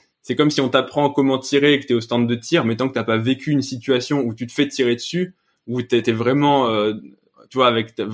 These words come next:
une vraie adrénaline, bah, c'est là où tu perds tes moyens. Donc, c'est là où t'as vraiment l'intérêt de, des stages d'immersion où on te met en condition et dans les mêmes conditions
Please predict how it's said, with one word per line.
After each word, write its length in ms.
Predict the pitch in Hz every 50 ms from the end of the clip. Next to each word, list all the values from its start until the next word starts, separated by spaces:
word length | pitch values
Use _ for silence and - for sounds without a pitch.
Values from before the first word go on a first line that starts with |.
| 110 -
une 140 | 120 120
vraie 200 | 110 - 120 139
adrénaline, 880 | 139 127 117 120 123 123 123 117 117 123 151 170 170 127 107 104 104 110 -
bah, 120 | 98 101 98
c'est 120 | - 123
là 100 | 127 151
où 60 | 135
tu 100 | - -
perds 180 | 104 120 117 113
tes 100 | - 117
moyens. 240 | 117 135 143 131 117
Donc, 180 | 110 107 104 - _ _ _ _ _ _
c'est 200 | - - - 117
là 140 | 120 139 156
où 100 | 139 123
t'as 140 | 113 117 107
vraiment 340 | 107 113 117 123 131 135 139
l'intérêt 500 | 131 117 117 117 - 123 117 135 147 143
de, 220 | 123 113 110 107
des 140 | 104 104 110
stages 320 | 104 - - 127 123 120 110
d'immersion 640 | 120 135 135 123 123 120 - - - 151 156 151 -
où 280 | 135 143 156 160 160 - _ _
on 100 | 110 107
te 120 | - 117
met 140 | 117 131 139
en 100 | 135 123
condition 640 | 123 123 120 113 113 113 - - 135 139 151 160 120
et 220 | 113 113 120 127
dans 100 | 117 107 101
les 80 | 104
mêmes 200 | 107 117 127 127
conditions 580 | - 117 117 110 107 107 - - - 143 147 147